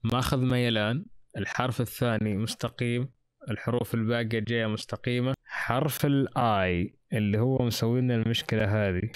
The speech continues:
الآن لما صار عندي الدنيا متزنة، أقدر إني أوزن ال I شبيه باللي هو كان مسويه. شايفين كذا صار في عندنا رتابة إنه ماشيين بنفس النسق.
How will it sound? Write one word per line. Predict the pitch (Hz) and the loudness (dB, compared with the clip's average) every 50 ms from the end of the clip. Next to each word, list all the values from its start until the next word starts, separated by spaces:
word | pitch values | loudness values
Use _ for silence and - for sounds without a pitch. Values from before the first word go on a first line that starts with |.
| - - - | -8 -8 -4
الآن | 113 110 - - 147 156 175 190 190 170 | -4 -2 -2 0 0 0 2 2 2 2
لما | 147 135 131 127 | 2 0 0 0
صار | 120 - - 143 147 131 | 0 0 0 0 0 0
عندي | 131 139 143 131 | 0 0 0 0
الدنيا | 123 113 110 127 135 139 135 127 | 0 0 0 2 2 2 2 2
متزنة، | 120 117 113 - - - 135 131 117 110 113 113 131 151 - - - _ - - - | 2 0 -2 -2 -2 0 0 2 2 2 2 2 2 0 -2 -6 -10 _ -18 -6 -2
أقدر | 135 139 143 143 139 147 147 143 | 0 2 2 2 2 2 2 2
إني | 135 131 127 127 113 123 | 2 2 2 0 0 2
أوزن | 127 131 127 120 123 120 117 | 2 2 2 2 2 2 2
ال | 113 92 107 117 117 120 120 123 | 2 2 0 0 2 2 0 0
I | 131 120 - - - | -2 -4 -8 -10 -14
شبيه | - - - - 127 117 117 131 127 107 | -12 -8 -4 -2 0 2 2 2 2 0
باللي | 98 98 107 107 104 107 | 0 0 0 2 2 2
هو | 110 113 113 110 104 | 2 2 0 0 -2
كان | - - 113 110 | 0 0 0 0
مسويه. | 110 104 98 - - 104 101 101 110 123 143 156 - - - - _ - | 0 0 -2 -2 -2 -2 0 0 0 0 0 -2 -4 -6 -12 -18 _ -6
شايفين | 120 - 123 120 117 135 143 135 127 | -4 -2 -2 0 0 0 -2 -2 -2
كذا | - - 123 131 | -2 0 0 0
صار | 113 - - 131 127 127 | 0 0 0 0 0 0
في | 113 - 127 120 | 0 -2 0 0
عندنا | 113 127 127 123 120 117 113 | 0 0 0 0 0 0 0
رتابة | 113 113 110 - 120 123 127 120 123 | 0 0 0 0 0 0 2 2 2
إنه | 117 110 107 107 | 2 2 2 0
ماشيين | 110 110 110 110 - - 120 120 120 120 117 - - - | 2 0 0 0 -2 -2 -2 0 -2 -2 -4 -8 -6 -2
بنفس | - 113 113 117 127 123 - - - - - - - - - - - - | 0 0 2 2 0 0 -2 -2 -4 -4 -4 -6 -6 -8 -12 -8 -4 -2
النسق. | 110 110 110 120 120 - 160 165 - - - - - | 0 0 2 0 0 0 -2 -4 -4 -6 -10 -12 -12